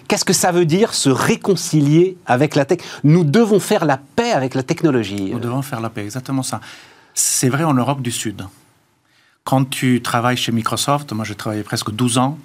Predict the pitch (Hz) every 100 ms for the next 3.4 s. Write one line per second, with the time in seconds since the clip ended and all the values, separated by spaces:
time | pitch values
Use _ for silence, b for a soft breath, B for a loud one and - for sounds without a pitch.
0 | - 123 110 - 110 104 104 107 101 -
1 | 113 131 101 101 98 110 107 - 110 104
2 | - 127 147 127 - 110 113 107 107 -
3 | 120 - 135 139